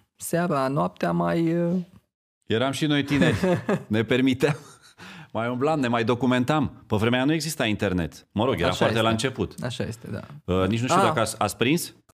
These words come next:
Speaker 1: <laughs> Am o poveste legată de asta.
Speaker 2: Da.
Speaker 1: Um, în anul, uh, o mie nouă sute nouăzeci și unu,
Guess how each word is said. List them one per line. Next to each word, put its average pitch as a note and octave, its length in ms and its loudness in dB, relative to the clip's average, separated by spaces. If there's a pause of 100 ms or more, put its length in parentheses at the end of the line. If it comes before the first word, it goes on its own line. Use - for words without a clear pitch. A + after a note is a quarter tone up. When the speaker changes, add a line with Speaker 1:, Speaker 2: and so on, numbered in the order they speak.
(220)
Speaker 1:
<laughs> B2+ 420 0
Am D#3+ 180 2
o C#3+ 60 2
poveste A#2+ 520 -2
legată G#2 280 -2
de G#2+ 100 0
asta. C3+ 360 -2 (260)
Speaker 2:
Da. G2+ 260 -2 (520)
Speaker 1:
Um, A#2+ 600 0 (720)
în D3+ 340 0
anul, C3 560 0
uh, - 360 -2
o - 140 -2
mie C#3+ 260 0
nouă B2 240 2
sute A2+ 160 -4
nouăzeci A2+ 420 0
și - 120 -8
unu, G2 280 0